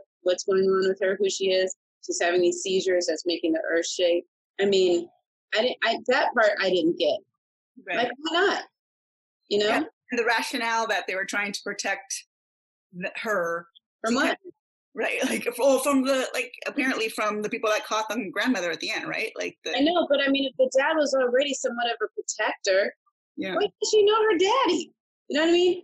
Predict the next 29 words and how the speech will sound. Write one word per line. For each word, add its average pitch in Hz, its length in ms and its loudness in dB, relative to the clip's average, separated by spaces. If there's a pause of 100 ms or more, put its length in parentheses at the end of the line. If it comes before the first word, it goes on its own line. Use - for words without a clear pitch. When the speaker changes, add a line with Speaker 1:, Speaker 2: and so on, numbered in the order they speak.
Speaker 1:
So 359 240 0
that 381 180 0
right 381 240 2
there, 392 220 2
I'm 320 80 2
just 339 220 -2
like, 330 280 0 (540)
you 320 120 2
know, 330 120 4
with 311 140 0
the 285 100 2
whole 294 460 2 (340)
black 277 240 0
motherhood 269 560 2 (100)
thing, 240 260 -4 (120)
I - 20 2
don't 415 140 0
see, - 320 -6
I - 140 -2
would 262 140 0
be 240 120 -2
like, 214 140 0 (140)
I 254 40 2
don't 330 140 6
know 285 240 4
who 330 360 6
wouldn't 240 380 0
say 339 380 2
that. 160 240 0